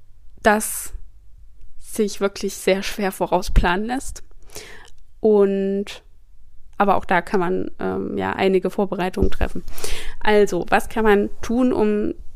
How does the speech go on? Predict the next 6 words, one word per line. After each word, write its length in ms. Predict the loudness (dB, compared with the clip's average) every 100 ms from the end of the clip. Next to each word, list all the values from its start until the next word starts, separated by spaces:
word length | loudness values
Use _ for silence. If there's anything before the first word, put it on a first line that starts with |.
| -8 -10
sich 260 | -4 -4 0
finanziell 600 | 4 4 2 -2 -6 -4
auf 180 | -2 0
den 160 | 4 4
Jobwechsel 440 | 4 0 -4 -4
vorzubereiten? 800 | 0 0 0 -4 -2 -2 -2 -4